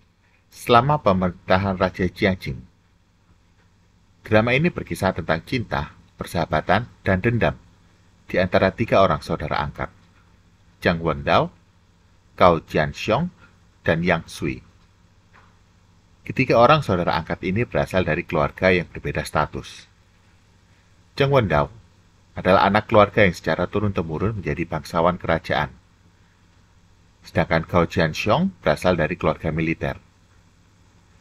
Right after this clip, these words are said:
Lain lagi dengan Yang Sui, yang merupakan anak pendatang, yang kemudian diangkat anak oleh Adipati Li,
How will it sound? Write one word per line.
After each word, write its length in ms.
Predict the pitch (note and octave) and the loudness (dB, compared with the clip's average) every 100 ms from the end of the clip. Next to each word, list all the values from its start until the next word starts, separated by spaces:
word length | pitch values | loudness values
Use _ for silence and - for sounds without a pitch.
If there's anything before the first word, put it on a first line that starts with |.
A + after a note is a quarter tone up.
| _ _ _ _ | _ _ _ _
Lain 240 | G2 G#2+ | 2 4
lagi 320 | B2 C#3+ - | 4 2 2
dengan 240 | A#2+ D2+ D2 | -4 -2 -2
Yang 320 | D#2 F2 - | -2 -4 -2
Sui, 240 | C3+ D2 C2 _ _ _ - | -2 -2 -6 _ _ _ -10
yang 160 | D#2 D2 | -8 -6
merupakan 480 | D#2+ D2+ D2+ F#2+ F2+ | -4 -2 -2 -2 -2
anak 400 | E2 E2+ - D#2+ | -2 -2 -4 -4
pendatang, 400 | D2+ C#2 C2+ B1+ - _ _ _ _ _ _ - | -2 -2 -4 -8 -16 _ _ _ _ _ _ -2
yang 160 | B2+ | -2
kemudian 400 | C#3+ C3+ B2 D3+ | -2 0 2 4
diangkat 400 | G#2 C#2+ D#2+ - | 2 0 -2 -2
anak 320 | G#2 D2 D2+ - _ _ - | -2 0 -4 -6 _ _ -2
oleh 160 | A#2 | 2
Adipati 480 | G2+ G2 F2 F2 F#2+ | 2 0 0 0 0
Li, 240 | E2+ C#2 | -4 -8